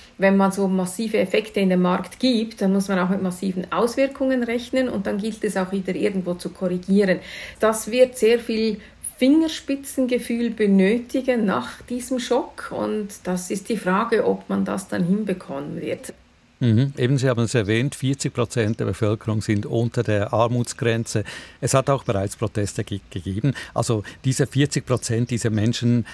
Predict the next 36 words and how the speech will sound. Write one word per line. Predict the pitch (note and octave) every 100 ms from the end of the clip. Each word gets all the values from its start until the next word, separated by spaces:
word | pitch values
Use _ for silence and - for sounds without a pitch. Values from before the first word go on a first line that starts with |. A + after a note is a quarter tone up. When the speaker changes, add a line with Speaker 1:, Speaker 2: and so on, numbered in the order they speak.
| -
Speaker 2:
äh, | C3
kann | A#2+ C3
er | C3
ja | C#3
nicht | D#3 D3+
einfach | D#3+ D3+ D#3+ -
im | E3
Stich | - A3 -
lassen. | G2+ - - G2+
Was, | G2+ -
was | G#2+
bedeutet | - A#2 C#3 D#3 D3+
das | C#3
nun | E3 D#3 D#3 D3
für | - C#3+
diese | F#3+ -
Leute? | F2 E2 F2 - A#2 _ _ _ _ _ _
Speaker 1:
Wahrscheinlich | F3+ G3+ B3 C#4 C4+ C#4 C#4 D4 C#4+
wird | F#3 F#3+
es | G3
zunächst | - F#3+ F3 F3+ -
noch | F3+
schlimmer | - F3+ F#3+ G3+
werden. | F#3 F#3+ A3+ A3+
Die | F#3+
Großteil | F#3+ F#3+ F3 G3 - G3
der | F#3+
Bevölkerung | F3+ F3+ F#3+ - G3 F#3+ F#3
wird | F#3+ G#3
jetzt | G3 -
durch | G3 G3
das | F3+ F3+
Tal | F#3 F#3+
der | F#3+ -
Tränen | F3+ F3+ F3+ F3+
müssen. | F#3+ G#3 - B3 A#3+